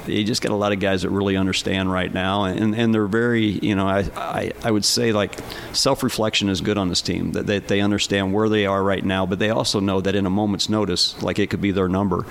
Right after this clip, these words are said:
and they're staying engaged and staying prepared for that. And, and yes, we're only three games in, and,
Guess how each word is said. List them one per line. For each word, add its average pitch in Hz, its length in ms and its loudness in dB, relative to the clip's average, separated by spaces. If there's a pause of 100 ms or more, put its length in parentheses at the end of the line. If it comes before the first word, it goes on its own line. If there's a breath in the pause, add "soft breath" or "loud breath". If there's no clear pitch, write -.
(240 loud breath)
and 101 140 0
they're 98 80 0
staying 101 360 0
engaged 92 440 0
and 92 120 0
staying 92 440 0
prepared 95 520 -2
for 90 120 -4
that. 87 200 0
And, 92 200 -2
and 113 100 2
yes, 107 300 2
we're 104 100 2
only 101 160 2
three 101 240 -2
games 95 340 0
in, 95 200 0
and, 92 160 0